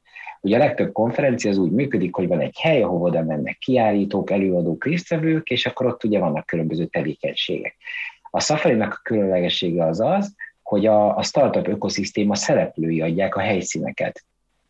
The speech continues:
Közösségi irodák, befektetők, startupok, be lehet menni ezekbe a, ezekbe az irodákba. Persze nem csak így random, bárki, bármikor, bárhova, hanem ez egy nagyon jó struktúrába van betéve,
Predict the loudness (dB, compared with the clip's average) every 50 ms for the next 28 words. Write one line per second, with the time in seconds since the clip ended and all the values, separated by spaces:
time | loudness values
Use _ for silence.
0 | _ -16 -16 -16 _ _ _ -20 _ _ _ _ -2 0 2 2 2 2 2 2
1 | 0 0 2 0 0 0 0 0 2 2 2 2 0 0 0 0 0 0 0 -2
2 | -4 -2 -4 -6 -6 -4 -2 -2 -2 -2 -4 -6 -4 0 0 0 0 0 -4 -6
3 | -4 -6 -6 -2 0 2 2 4 4 2 0 0 0 2 2 2 2 2 0 0
4 | 0 0 0 -2 -2 -4 -2 -2 -2 -2 -2 -2 -4 -4 -6 -6 -6 -6 -4 -6
5 | -4 -4 -2 0 0 2 2 2 2 2 0 0 0 -2 -8 -14 -16 _ _ _
6 | _ _ -4 -2 0 2 2 2 4 2 0 0 0 0 0 2 2 2 2 0
7 | 0 0 2 2 4 4 4 2 0 -2 -4 -2 0 2 2 0 0 -2 -4 -4
8 | -2 0 0 0 0 0 -2 -2 0 0 0 0 0 0 0 0 0 0 2 2
9 | 4 4 4 4 4 2 2 0 0 0 0 -2 0 -2 -2 0 0 0 0 0
10 | 0 0 0 0 0 0 0 0 0 0 0 2 0 0 0 -2